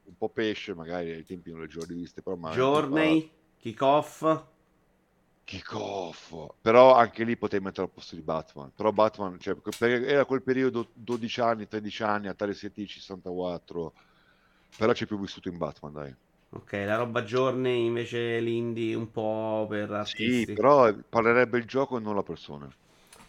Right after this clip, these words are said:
Speaker 1: Perché
Speaker 2: Ok,
Speaker 1: se non
Speaker 2: mi
Speaker 1: riesco a
Speaker 2: piace.
Speaker 1: ricollegare un indie a
Speaker 2: Bravo.
Speaker 1: qualcosa di, di particolare.
Speaker 2: Mi piace come scelta. Katamari.
Speaker 1: Non ho giocato.
Speaker 2: Molto
Speaker 1: So
Speaker 2: pazza
Speaker 1: cos'è,
Speaker 2: la
Speaker 1: forse
Speaker 2: autocrazia.
Speaker 1: porto una demo velo-, so cos'è. Forse
Speaker 2: Cioè,
Speaker 1: porto
Speaker 2: tu non
Speaker 1: una
Speaker 2: hai mai
Speaker 1: demo.
Speaker 2: giocato un Katamari?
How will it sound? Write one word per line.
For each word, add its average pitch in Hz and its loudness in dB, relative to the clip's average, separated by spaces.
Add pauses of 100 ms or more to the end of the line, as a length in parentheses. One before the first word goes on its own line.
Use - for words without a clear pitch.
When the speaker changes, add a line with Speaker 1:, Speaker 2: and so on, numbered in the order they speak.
(100)
Speaker 1:
Perché 98 -4
Speaker 2:
Ok, 90 -2
Speaker 1:
se 92 -8
non 90 -2
Speaker 2:
mi 90 -4
Speaker 1:
riesco 123 -2
a 92 -16
Speaker 2:
piace. 123 -4
Speaker 1:
ricollegare 147 6
un 107 0
indie 120 -4
a - -8
Speaker 2:
Bravo. 113 2
Speaker 1:
qualcosa 101 0
di, 92 -6
di 92 -12
particolare. 71 -10 (200)
Speaker 2:
Mi 104 -8
piace - -14
come 65 -12
scelta. - -12
Katamari. 107 2 (1000)
Speaker 1:
Non 95 -2
ho 101 2
giocato. 82 -8
Speaker 2:
Molto 123 -4
Speaker 1:
So 117 2
Speaker 2:
pazza 120 6
Speaker 1:
cos'è, 104 2
Speaker 2:
la 117 4
Speaker 1:
forse - 2
Speaker 2:
autocrazia. 110 2
Speaker 1:
porto 113 -4
una 113 2
demo 120 0
velo-, 127 4 (180)
so 143 -2
cos'è. 92 0 (480)
Forse 139 -12
Speaker 2:
Cioè, - -12
Speaker 1:
porto 127 2
Speaker 2:
tu 147 0
non 143 2
Speaker 1:
una - 0
Speaker 2:
hai 117 2
mai 143 4
Speaker 1:
demo. 147 -2
Speaker 2:
giocato 147 0
un 143 -4
Katamari? 120 0